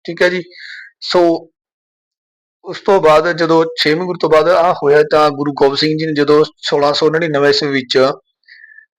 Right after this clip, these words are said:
ਖਾਲਸਾ ਪੰਥ ਦੀ ਸਥਾਪਨਾ ਕੀਤੀ, ਤਾਂ ਉਦੋਂ ਇਹਨਾਂ ਨੇ ਜੋ ਮਸੰਦ ਪ੍ਰਥਾ ਸੀਗੀ, ਇਸ ਨੂੰ ਖਤਮ ਕਰ ਦਿੱਤਾ ਸੀਗਾ, ਠੀਕ ਹੈ ਜੀ।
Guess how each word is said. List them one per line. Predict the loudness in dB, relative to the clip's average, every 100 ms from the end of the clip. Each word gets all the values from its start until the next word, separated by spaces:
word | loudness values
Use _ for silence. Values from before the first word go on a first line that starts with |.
| _ _ _ _ _ _ _ -20 -2
ਖਾਲਸਾ | 0 2 0
ਪੰਥ | 0 -2 -4
ਦੀ | -8
ਸਥਾਪਨਾ | -2 0 0 -2
ਕੀਤੀ, | -4 -4 -8
ਤਾਂ | -2 0
ਉਦੋਂ | 0 0 -2 -2
ਇਹਨਾਂ | -2 0
ਨੇ | 0 -2 -6 -12 _ -20 _ _ _ _ _
ਜੋ | -10
ਮਸੰਦ | -6 -2 -2 -4 -6
ਪ੍ਰਥਾ | -4 0 0
ਸੀਗੀ, | 0 -6 -6
ਇਸ | -6
ਨੂੰ | -6
ਖਤਮ | -4 -4 -4 -4
ਕਰ | -4
ਦਿੱਤਾ | -4 -6
ਸੀਗਾ, | -6 -8 -12
ਠੀਕ | -2 -2
ਹੈ |
ਜੀ। | -2